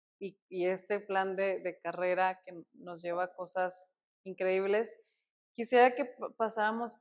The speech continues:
a platicar del, el nuevo proyecto que es tu proyecto, tu, este, emprendimiento, y que nos contaras qué, qué es lo que sucede alrededor de eso, qué estás haciendo, qué, qué,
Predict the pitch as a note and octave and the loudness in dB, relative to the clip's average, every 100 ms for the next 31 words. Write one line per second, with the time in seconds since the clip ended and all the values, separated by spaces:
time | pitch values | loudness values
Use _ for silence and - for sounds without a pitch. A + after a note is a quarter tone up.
0 | - G3+ G3+ F#3+ F#3+ F#3+ - G3 G#3 - | -2 0 0 -4 -6 -2 6 8 8 4
1 | - _ - G#3 G#3 G#3+ - _ _ - | -10 _ -6 -4 -4 -6 -14 _ _ -8
2 | A3 G#3+ A3 A#3+ C4 C4+ B3+ A#3+ A3+ A3 | -4 0 4 8 8 6 6 6 6 4
3 | - A#3+ A#3 G#3 G3 G3+ - - _ _ | 0 -6 -2 -2 -2 -2 -8 -18 _ _
4 | _ _ - B3 B3 A#3+ A#3 A3 G3+ G#3 | _ _ 2 2 4 4 4 2 0 -4
5 | - G#3 G#3 - G3+ G3+ G3+ G3+ G3 - | -6 -4 -6 -6 -2 0 2 0 -4 -6
6 | F#3 F3 E3 E3 _ _ - G3 G3 F#3+ | -4 -4 -6 -12 _ _ -6 -6 -2 -2
7 | F#3+ F#3 F#3+ G3 G3+ G3 G#3 G#3 F#3+ F#3 | -2 -4 -4 -4 -4 -4 -6 -6 -8 -10
8 | - F3 F3 F3 F#3 G3+ - _ _ _ | -12 -16 -4 0 0 0 -6 _ _ _
9 | _ _ - A3 A3 A3+ A3 B3 B3 A3+ | _ _ 2 2 2 -2 0 0 -2 -6
10 | - F#3+ - A3+ A#3 A3 F#3+ F#3 F3 E3+ | -12 -12 0 4 6 4 4 0 0 -2
11 | F3 F3 E3+ E3+ E3+ - - F#3 G#3+ G#3+ | -2 -2 -2 -4 -10 -16 -16 -16 -14 -16
12 | G#3 - A3 A3 A3 G#3 G3+ G3+ G3 F#3+ | -16 -10 -6 -6 -4 -2 0 0 -2 -4
13 | G3 F#3+ F#3+ - F#3+ F#3 F3+ | -2 -4 -6 -6 -2 -2 -2